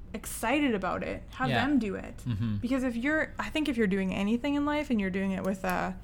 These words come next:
Speaker 1: "I wish I didn't have to do this" attitude, it's not gonna land well for people. Like, if you walked
Speaker 2: No.
Speaker 1: into a room and you were like, "Well, I don't really wanna be in this room. I don't
Speaker 2: Yeah.
Speaker 1: like any of these
Speaker 2: Yeah.
Speaker 1: people."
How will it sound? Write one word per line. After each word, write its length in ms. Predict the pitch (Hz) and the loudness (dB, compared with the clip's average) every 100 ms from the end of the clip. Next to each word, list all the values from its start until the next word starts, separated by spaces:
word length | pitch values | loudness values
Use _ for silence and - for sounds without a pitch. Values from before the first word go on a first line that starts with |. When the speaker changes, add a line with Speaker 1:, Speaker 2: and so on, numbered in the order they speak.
| - - | -14 -10
Speaker 1:
"I 80 | - | -4
wish 240 | 202 202 208 | -2 0 0
I 60 | |
didn't 160 | 196 196 | 0 0
have 140 | 185 - | -2 -4
to 80 | |
do 140 | 185 202 | -4 -2
this" 180 | 247 247 | -2 0
attitude, 560 | 254 269 277 277 277 - - - - | 0 -2 -4 -4 -4 -6 -14 -16 -6
it's 200 | 226 214 | -4 2
not 160 | 269 247 | 2 2
gonna 200 | 202 185 | 2 0
land 280 | 185 165 208 | 0 0 0
well 180 | 101 | -2
for 140 | 208 - | -4 -8
people. 440 | - - - 247 - - | -8 -6 -6 -8 -10 -4
Like, 160 | 240 247 | 0 0
if 120 | 254 | 0
you 80 | 262 | 2
walked 220 | 220 202 | 2 2
Speaker 2:
No. 60 | 254 | 0
Speaker 1:
into 180 | 240 | 2
a 40 | 240 | -2
room 300 | 196 214 269 | 0 0 0
and 120 | 233 | 0
you 60 | 196 | 0
were 80 | 175 | -2
like, 240 | 185 180 | -4 -6
"Well, 260 | 180 202 - | -4 -4 -4
I 100 | 196 | -2
don't 100 | 208 | 0
really 180 | 196 214 | 0 0
wanna 140 | 202 | 0
be 140 | 196 190 | 0 0
in 100 | 180 | 0
this 300 | 240 - - | 0 -2 -8
room. 220 | - 220 | -4 0
I 40 | |
don't 80 | 233 | 4
Speaker 2:
Yeah. 80 | 226 | 4
Speaker 1:
like 140 | 214 | 4
any 180 | 240 247 | 0 0
of 60 | 175 | 2
these 80 | |
Speaker 2:
Yeah. 160 | 202 190 | 2 2
Speaker 1:
people." 400 | 226 - 160 | 0 -4 -6